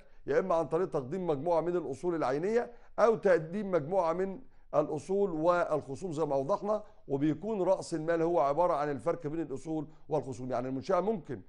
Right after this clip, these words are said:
لما تيجي تزود رأس مالها ما بيختلفش الأمر بزيادة رأس المال عن، آه، موضوع تقديم رأس المال. تعالوا ناخد مثال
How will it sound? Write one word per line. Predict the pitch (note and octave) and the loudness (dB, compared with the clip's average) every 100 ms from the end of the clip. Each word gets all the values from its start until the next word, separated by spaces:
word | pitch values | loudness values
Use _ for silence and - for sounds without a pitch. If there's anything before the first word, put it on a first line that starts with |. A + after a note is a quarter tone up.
| - - | -18 -10
لما | B2 C3+ C3 | -4 -4 -4
تيجي | G3+ F3 | -4 -2
تزود | D3 G#3 F#3 | 4 6 6
رأس | F3 F#3+ F3 | 2 0 -2
مالها | F#3 A3 A#3+ A#3 - - - - | 0 2 2 -2 -14 -18 -16 -4
ما | D3 | 2
بيختلفش | E3+ F3 - D#3+ G#3+ D3 F3 | 4 2 0 0 0 0 -4
الأمر | E3+ G3+ G3 - - C3+ | 4 4 4 -6 -14 -12
بزيادة | B2+ C#3 F#3+ D#3 F#3 | -6 -2 0 0 -2
رأس | E3 D#3 | -2 -4
المال | D#3 E3+ E3+ D#3 - - - | 0 2 2 -2 -18 -18 -2
عن، | A#2 E3 E3+ E3 | 2 2 0 -6
آه، | - B2+ C3+ | -6 -4 -2
موضوع | C#3 C#3+ C#3+ D3 E3+ | 0 0 0 0 0
تقديم | D3 C#3+ A#2 C#3+ D3+ | 0 -2 -4 -4 0
رأس | D3+ - - - - | 0 0 -6 -16 -6
المال. | D3+ C3+ G2+ - - - - - - - - - - | -4 -4 -6 -8 -18 -20 -18 -18 -18 -20 -20 -20 -8
تعالوا | E3 G3 F#3+ | 0 2 4
ناخد | F#3+ D#3+ | 0 -2
مثال | D3 G3 G#3+ | -2 0 0